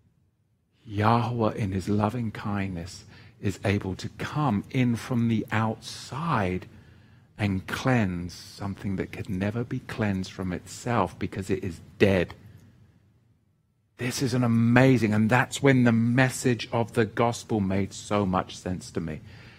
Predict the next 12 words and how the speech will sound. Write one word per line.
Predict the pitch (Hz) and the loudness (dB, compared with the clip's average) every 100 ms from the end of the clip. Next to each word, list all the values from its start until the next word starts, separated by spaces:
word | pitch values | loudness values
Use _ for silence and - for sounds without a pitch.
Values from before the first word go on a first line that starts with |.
| - - | -20 -4
It | 104 92 | -2 -2
is | 87 | -4
called | - - 107 104 101 - - - - _ _ _ _ _ - | -8 -2 2 4 2 -2 -20 -20 -20 _ _ _ _ _ 0
Keporim, | 104 - 101 95 95 95 92 90 - - | 0 2 0 0 0 -2 -4 -6 -12 -10
atonement, | 104 - - - 123 123 117 110 101 92 87 85 80 - - - - - - _ _ _ | -10 -10 -16 -6 -2 0 2 2 2 0 -2 -4 -6 -12 -16 -20 -20 -20 -20 _ _ _
at | 117 117 - 117 | 8 8 4 -6
one | 95 113 120 113 104 | 2 4 6 4 2
with | 110 - | 0 0
the | 101 | -4
Creator | - 117 107 107 107 - 101 87 - - - - | 0 0 4 6 6 4 0 0 -4 -20 -20 -20
through | - - 107 98 92 | -20 0 2 4 0
substitutionary | - - 98 - - 95 - 92 - 87 87 85 | -6 -2 -2 -2 -8 -8 -4 -4 -4 -6 -6 -6